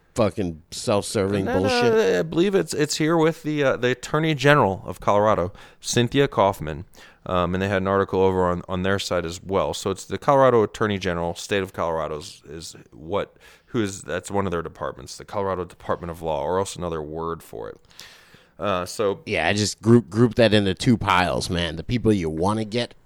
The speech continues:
Speaker 1: a letter from and the people you don't.
Speaker 2: Well, I
Speaker 1: And,
Speaker 2: got,
Speaker 1: uh,
Speaker 2: uh,
Speaker 1: yeah, th-, they're in the latter.
Speaker 2: I didn't disagree with this first statement. They're saying basically since weed's legal here, but it's not outside of here, it creates attractive criminal imper-,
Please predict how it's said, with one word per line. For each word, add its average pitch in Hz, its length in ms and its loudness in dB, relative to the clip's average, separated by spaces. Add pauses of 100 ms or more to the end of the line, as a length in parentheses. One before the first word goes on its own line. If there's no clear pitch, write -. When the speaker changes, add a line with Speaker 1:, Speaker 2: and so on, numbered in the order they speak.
(100)
Speaker 1:
a 123 80 4
letter 113 320 2
from 117 360 0
and 87 200 -6
the - 60 -4
people 101 340 0
you 92 160 0
don't. 76 640 -6 (180)
Speaker 2:
Well, 131 200 2
I 156 80 6
Speaker 1:
And, 160 80 2
Speaker 2:
got, 175 260 4
Speaker 1:
uh, 160 40 6
Speaker 2:
uh, 117 320 6
Speaker 1:
yeah, 67 100 -4
th-, 82 100 -14 (520)
they're 117 160 10
in 113 100 8
the 104 100 2
latter. 85 580 0 (120)
Speaker 2:
I 143 80 6
didn't 185 160 4
disagree 151 320 2
with 143 80 2
this 123 160 -2
first 113 240 4
statement. 104 440 -2
They're 127 160 -2
saying 131 340 0
basically 127 400 -2
since 120 260 -6
weed's 123 300 -6
legal 120 260 0
here, 156 340 2
but 110 160 -2
it's 107 160 -6
not 123 320 -6
outside 120 460 -2
of 131 80 0
here, 147 320 0
it 104 100 -8
creates 107 600 -4 (260)
attractive 104 480 -2
criminal 110 300 2
imper-, 135 320 -4